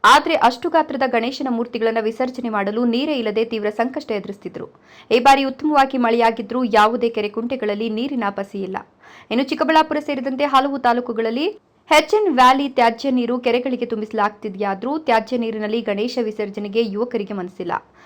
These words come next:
ಇಂತಹ ಸಂದಿಗ್ಧ ಸ್ಥಿತಿಯಲ್ಲಿ ಯುವಕ ಮಂಡಳಿಗಳು ಗಣೇಶನ ಪ್ರತಿಷ್ಠಾಪನೆಯನ್ನೇ ಕೈಬಿಡ್ತಿಲ್ಲ.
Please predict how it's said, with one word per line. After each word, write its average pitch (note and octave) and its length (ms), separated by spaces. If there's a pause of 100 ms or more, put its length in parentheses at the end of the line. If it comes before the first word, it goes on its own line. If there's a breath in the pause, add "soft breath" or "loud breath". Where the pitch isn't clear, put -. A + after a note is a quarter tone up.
(140 loud breath)
ಇಂತಹ C4+ 320
ಸಂದಿಗ್ಧ C#4+ 440 (140)
ಸ್ಥಿತಿಯಲ್ಲಿ C4 640
ಯುವಕ A#3+ 360
ಮಂಡಳಿಗಳು A3 580
ಗಣೇಶನ A#3 440
ಪ್ರತಿಷ್ಠಾಪನೆಯನ್ನೇ G#3 840
ಕೈಬಿಡ್ತಿಲ್ಲ. F3+ 560